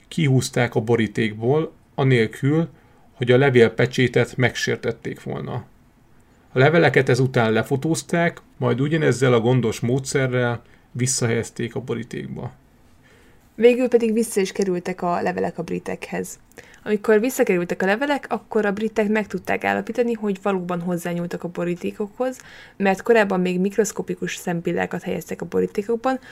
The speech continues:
Speaker 2: amik a felnyitáskor ugye kihullottak, tehát itt látták, hogy mivel ezek hiányoznak, akkor a németek valószínűleg kivették a leveleket. Másrészt pedig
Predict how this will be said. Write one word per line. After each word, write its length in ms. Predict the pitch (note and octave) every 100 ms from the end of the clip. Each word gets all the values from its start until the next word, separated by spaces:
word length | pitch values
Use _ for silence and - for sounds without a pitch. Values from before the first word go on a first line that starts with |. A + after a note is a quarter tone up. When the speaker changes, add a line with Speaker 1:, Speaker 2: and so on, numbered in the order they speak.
| - -
Speaker 2:
amik 380 | G3+ F#3+ F#3 G3+
a 340 | F#3 F3+ -
felnyitáskor 680 | - G3 F3+ E3+ F3 - F3+
ugye 140 | F3+
kihullottak, 680 | F#3 G#3+ F#3+ F3+ F3+ - A3
tehát 260 | - F3 E3+
itt 140 | F3
látták, 540 | F#3+ E3+ - F#3+ F3 -
hogy 240 | F#3 F#3
mivel 220 | G3 F#3+
ezek 240 | F3 F#3+ -
hiányoznak, 640 | - F#3 F3+ F3 F3+ -
akkor 460 | - - - F3 - -
a 80 |
németek 400 | F3+ F3+ E3+ E3
valószínűleg 400 | E3+ F3 - E3
kivették 480 | - F#3 E3 - E3
a 40 | E3+
leveleket. 500 | E3+ G3 A3+ D4 D4 - - - - - - _ -
Másrészt 480 | A3+ G#3+ G3+ G#3+ A3
pedig 240 | - A3+